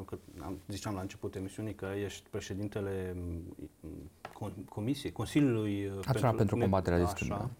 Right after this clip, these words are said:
Speaker 1: uh, C N C D. Și, uh, nu se ocupă doar de problemele etnice, se ocupă și de tot, și de alte discriminări. Și m-ar interesa care ar fi punctul tău de vedere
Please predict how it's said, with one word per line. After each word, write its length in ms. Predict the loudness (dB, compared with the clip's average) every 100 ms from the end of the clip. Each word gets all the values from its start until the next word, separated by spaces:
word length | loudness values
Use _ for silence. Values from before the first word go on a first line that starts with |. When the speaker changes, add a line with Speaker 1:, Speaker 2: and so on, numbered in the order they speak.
| -10
Speaker 1:
uh, 300 | -6 -4 -4 0
C 60 | 4
N 140 | 4
C 140 | 4 0 0
D. 240 | 0 -2 -4 -18 -20 -20 -20 -18 -18 -18 -20 -20 -20 -8
Și, 840 | -4 0 2 8 12 12 12 10 8 0 -20 _ -20 _ _ -20 -20 -6 2
uh, 400 | 4 6 4 2 0
nu 120 | 2 6
se 120 | 6
ocupă 280 | 6 6 4
doar 320 | 8 6 6
de 440 | 4 4 4 2 0
problemele 680 | 0 2 2 2 2 0 0
etnice, 680 | -2 -2 -6 -4 -2 -2 -4 -8 -8 -2
se 60 | 0
ocupă 360 | 2 0 0
și 200 | 2 4
de 540 | 6 8 8 6 4 0 4
tot, 240 | 4 4
și 160 | 2 4
de 180 | 6 4
alte 360 | 4 4 4 -2
discriminări. 480 | -6 -6 -6 -4 -4
Și 100 | -2
m-ar 140 | 2
interesa 420 | 2 2 -2 -2
care 260 | -4 -2 -2
ar 60 |
fi 160 | -2 -6
punctul 500 | -6 6 8 8 6
tău 180 | 4 4
de 120 | 6
vedere 560 | 4 2 2 4 2